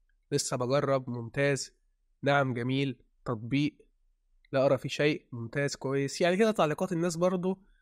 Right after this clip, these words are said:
كلها متناقضة كالعادة. المهم هنعمل التطبيق انستول بشكل عادي ونضغط مع بعض على كلمة فتح. وطبعًا من المفترض إن التطبيق عندك هيفتح بواجهة تسجيل الدخول، وطريقة التسجيل الوحيدة هي عن طريق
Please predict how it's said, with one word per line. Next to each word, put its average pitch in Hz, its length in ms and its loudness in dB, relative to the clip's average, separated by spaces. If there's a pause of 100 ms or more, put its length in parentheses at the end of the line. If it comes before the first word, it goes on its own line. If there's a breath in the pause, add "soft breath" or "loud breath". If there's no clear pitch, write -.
(120 soft breath)
كلها 160 340 2
متناقضة 151 680 -2 (220)
كالعادة. 127 580 2
المهم 170 320 4
هنعمل 151 300 2
التطبيق 131 340 -2
انستول 156 320 -2
بشكل 143 300 -4
عادي 185 240 4
ونضغط 165 340 -2
مع 127 120 0
بعض 143 220 2
على 127 140 0
كلمة 143 260 -2
فتح. - 340 -6 (180)
وطبعًا 233 340 0
من 202 220 4
المفترض 202 540 4
إن 170 140 0
التطبيق 131 400 0
عندك 170 340 -2
هيفتح - 360 -4
بواجهة 147 380 -2
تسجيل 123 280 -2
الدخول، 180 420 0
وطريقة 165 320 2
التسجيل 143 360 -2
الوحيدة 190 600 0
هي 151 260 0
عن 135 200 2
طريق 151 420 -2